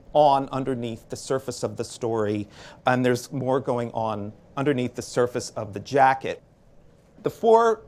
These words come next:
fingers are now four train lines in the Tokyo subway system, which has significance within the story. And then you have the colorless subway line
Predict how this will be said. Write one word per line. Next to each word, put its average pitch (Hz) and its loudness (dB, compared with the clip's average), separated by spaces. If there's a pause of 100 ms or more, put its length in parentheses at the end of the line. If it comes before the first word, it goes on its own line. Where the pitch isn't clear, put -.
(280)
fingers 143 4 (460)
are 139 4
now 160 2
four 147 2 (180)
train 135 -2
lines - -12 (220)
in 135 -4
the 123 -4
Tokyo 127 2
subway 104 -2
system, - -12 (200)
which 135 2
has 139 2
significance 156 -2
within 123 -4
the 113 -6
story. 104 -4 (920)
And 135 0
then 143 2
you 151 6
have 135 8
the 135 0
colorless 185 2
subway 135 4
line 120 0